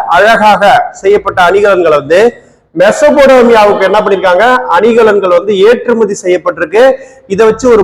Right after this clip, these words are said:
பொருளாதாரத்தையும் ஈட்டியிருக்கிறாங்க நம்ம சிந்து சமவெளி மக்கள். இப்ப சிந்து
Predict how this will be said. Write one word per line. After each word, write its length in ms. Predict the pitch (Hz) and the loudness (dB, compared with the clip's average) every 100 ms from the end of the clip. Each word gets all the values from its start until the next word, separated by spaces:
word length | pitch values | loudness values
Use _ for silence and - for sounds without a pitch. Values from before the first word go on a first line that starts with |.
| 196 | 0
பொருளாதாரத்தையும் 720 | 208 247 226 220 214 220 208 | 0 2 2 0 -2 -2 -2
ஈட்டியிருக்கிறாங்க 580 | 196 196 185 185 175 185 262 - 190 | 0 -2 -2 0 0 0 0 -2 -4
நம்ம 180 | 202 214 | -4 -6
சிந்து 200 | 202 202 202 | -6 -8 -6
சமவெளி 340 | 190 175 165 139 | -2 0 0 -2
மக்கள். 280 | 131 160 165 120 - - _ _ _ _ _ _ _ - - _ _ _ _ _ _ _ _ | -4 0 0 -2 -6 -20 _ _ _ _ _ _ _ -20 -20 _ _ _ _ _ _ _ _
இப்ப 140 | - 156 131 131 - - | -4 0 0 -2 -6 -2
சிந்து 240 | 214 240 | 0 2